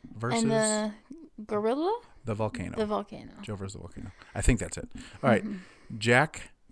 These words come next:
Speaker 1: Nicholson and Helen Hunt. Such a great. They both won Best Actor at the Oscars for this. But they did not win Best Picture.
Speaker 2: How old are they? They were
Speaker 1: Um,
Speaker 2: already older?
Speaker 1: There, it was in nineteen ninety-seven.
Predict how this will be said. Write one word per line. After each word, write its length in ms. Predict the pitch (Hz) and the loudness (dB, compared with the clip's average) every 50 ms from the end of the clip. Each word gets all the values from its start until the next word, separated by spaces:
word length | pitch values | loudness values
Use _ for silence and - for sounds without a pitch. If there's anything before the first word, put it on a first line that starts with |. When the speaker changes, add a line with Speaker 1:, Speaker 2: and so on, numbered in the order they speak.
| _ - - | _ -18 -8
Speaker 1:
Nicholson 640 | - 123 117 123 117 - - 120 - - 123 110 101 | -2 0 2 2 2 0 0 0 0 2 2 0 0
and 140 | 104 101 90 | 0 -2 -4
Helen 280 | 87 104 95 95 85 | -2 -2 -2 -2 -2
Hunt. 200 | 82 85 78 - | -4 -6 -8 -8
Such 200 | - - 104 - 95 | -8 -8 -8 -8 -8
a 40 | |
great. 240 | 85 92 82 71 - _ - - | -8 -6 -8 -8 -8 _ -10 -4
They 100 | 110 107 | -2 0
both 220 | 95 110 107 - | 2 2 0 2
won 100 | 113 101 | 0 0
Best 220 | 90 95 87 - | 0 0 -2 -2
Actor 220 | 98 87 85 - 82 | -4 -4 -4 -6 -8
at 60 | 71 - | -8 -6
the 60 | - | -6
Oscars 280 | 76 78 - - - - | -8 -8 -8 -10 -12 -12
for 120 | - - | -12 -12
this. 240 | - 80 - - - - _ _ _ _ _ _ _ _ _ _ _ _ - - _ _ _ _ _ _ _ _ _ _ _ - - _ _ - _ - - - - - _ - | -12 -12 -14 -14 -16 -18 _ _ _ _ _ _ _ _ _ _ _ _ -20 -20 _ _ _ _ _ _ _ _ _ _ _ -20 -20 _ _ -20 _ -20 -20 -20 -20 -20 _ -12
But 100 | 95 92 | -8 -6
they 80 | 104 | -4
did 120 | 95 95 101 | -4 -2 -2
not 180 | 104 107 - | -4 -4 -2
win 140 | 123 113 101 | -2 -2 -2
Best 220 | 98 98 - - | -2 -4 -4 -6
Picture. 380 | - - 165 - - - - - - | -10 -12 -10 -10 -12 -14 -16 -12 -4
Speaker 2:
How 160 | - 262 262 | 0 0 0
old 240 | 226 233 254 262 226 | 2 2 0 2 0
are 140 | 220 202 202 | -2 -4 -4
they? 260 | 208 214 220 214 208 - - - - - - _ _ - - _ _ _ - _ - _ - | -6 -8 -10 -10 -12 -14 -20 -20 -20 -20 -20 _ _ -20 -20 _ _ _ -20 _ -20 _ -4
They 100 | - 240 | 0 4
were 120 | 269 294 294 | 4 6 4
Speaker 1:
Um, 220 | 226 226 226 226 | 4 2 2 4
Speaker 2:
already 300 | 233 240 233 233 233 226 | 4 4 4 4 4 4
older? 460 | 220 220 220 214 220 240 269 294 320 320 - _ _ - | 4 4 2 2 2 2 2 0 0 -2 -8 _ _ -6
Speaker 1:
There, 260 | - - 117 120 120 120 | 0 4 6 8 8 8
it 80 | 107 | 6
was 160 | 123 117 110 113 | 6 4 4 4
in 100 | 117 110 | 4 4
nineteen 340 | 110 113 107 - 127 120 110 | 4 2 2 0 0 2 4
ninety-seven. 680 | 107 107 107 101 98 - - 98 92 85 90 87 95 | 4 4 2 2 0 0 2 0 0 0 -4 -6 -8